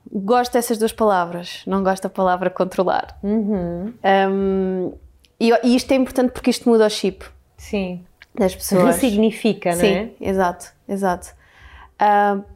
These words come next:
Speaker 1: porque eu acho que em primeiro lugar é fazer as pazes, não é? Perceber
Speaker 2: Uhum.
Speaker 1: que, ok, elas existem, têm uma função, e eu tenho que aprender a lidar com elas. Acho que esse é o primeiro passo. E depois,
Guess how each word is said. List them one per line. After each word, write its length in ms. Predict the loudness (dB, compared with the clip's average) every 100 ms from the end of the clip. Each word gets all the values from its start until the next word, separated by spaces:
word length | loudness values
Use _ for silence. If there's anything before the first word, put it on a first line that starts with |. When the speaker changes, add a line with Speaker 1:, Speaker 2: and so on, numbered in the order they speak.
| -20 -8 -4
Speaker 1:
porque 180 | 2
eu 40 | 2
acho 140 | 4
que 60 | 2
em 20 |
primeiro 240 | 4 4
lugar 160 | 4 2
é 40 | 2
fazer 240 | 2 2
as 100 | 0
pazes, 840 | -6 _ 0 0 0 -4 -10 -12 _ -2
não 100 | 0
é? 140 | 0
Perceber 400 | -2 2 4 4
Speaker 2:
Uhum. 220 | 2 -4 -4
Speaker 1:
que, 60 | -2
ok, 160 | 2 2
elas 260 | 2 2
existem, 360 | 0 -2 -2 -4
têm 140 | -2
uma 140 | -4 -4
função, 540 | -6 -4 0 2 0 -6 _ -20 -20 -20 _ -2
e 100 | 0
eu 60 | 2
tenho 120 | 0
que 60 |
aprender 340 | -2 0 2 2
a 20 |
lidar 260 | 2 2 0
com 160 | 0 0
elas. 420 | 0 -4 -8 -14
Acho 100 | -10 -6
que 60 |
esse 100 | -2
é 40 | 0
o 20 |
primeiro 320 | 2 2 0
passo. 500 | -2 -2 -4 -12 -20 -20 -20 -18 -18 -18 -16 -2
E 80 | 0
depois, 640 | 2 4 4 2 -4 -10